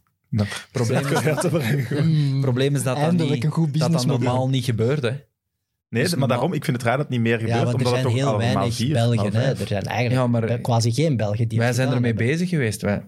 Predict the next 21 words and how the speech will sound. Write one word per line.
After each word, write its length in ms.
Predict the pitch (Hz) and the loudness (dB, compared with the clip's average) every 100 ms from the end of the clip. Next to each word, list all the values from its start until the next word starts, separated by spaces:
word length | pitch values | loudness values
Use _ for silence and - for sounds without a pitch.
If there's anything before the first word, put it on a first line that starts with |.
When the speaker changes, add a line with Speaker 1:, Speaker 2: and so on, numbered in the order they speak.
| - | -6
Speaker 2:
ik 200 | 113 113 | -6 -2
met 120 | 117 | 0
mijn 260 | 110 110 104 | 2 2 0
makelaar 320 | 107 117 113 | 0 0 0
zijn 140 | 110 | 0
ermee 220 | 104 104 | 0 0
bezig 300 | 95 110 156 | 0 0 0
geweest 260 | 156 127 117 | 0 0 0
om 100 | 104 | -2
spelers 500 | - 117 123 120 - _ - - - - | -2 0 0 -2 -6 _ -20 -20 -18 -6
waar 200 | 113 107 | -2 0
wij 220 | 113 131 | 0 0
van 220 | 117 113 | 0 0
dachten 520 | 110 135 - 98 - _ _ - | 0 -2 -2 -4 -6 _ _ -4
en 160 | 104 | 0
waar 140 | 104 104 | 0 0
ik 120 | 104 | 0
nu 200 | 117 113 | 0 0
over 220 | 110 98 | 0 -4
spreek 380 | 98 113 110 101 | -4 -2 -2 -2
is, 260 | 101 - | -4 -6